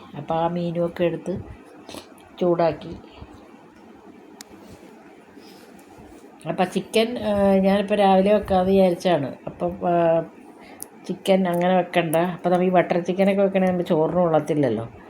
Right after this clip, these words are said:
അപ്പം രാത്രി എന്തെങ്കിലും നമുക്ക് വല്ല പൊറോട്ടയോ ചപ്പാത്തിനെ കൂടെയൊക്കെ നല്ലതുള്ളൂ.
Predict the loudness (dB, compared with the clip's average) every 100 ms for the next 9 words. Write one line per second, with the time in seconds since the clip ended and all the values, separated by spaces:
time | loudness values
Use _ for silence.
0 | -20 -8 -4 2 4 4 2 0 2 2
1 | 2 0 0 -2 -4 -2 0 2 2 -2
2 | -2 -2 -2 0 0 0 -4 -2 -2 -2
3 | -6 -6 -6 -4 -4 -4 -2 0 0 0
4 | -2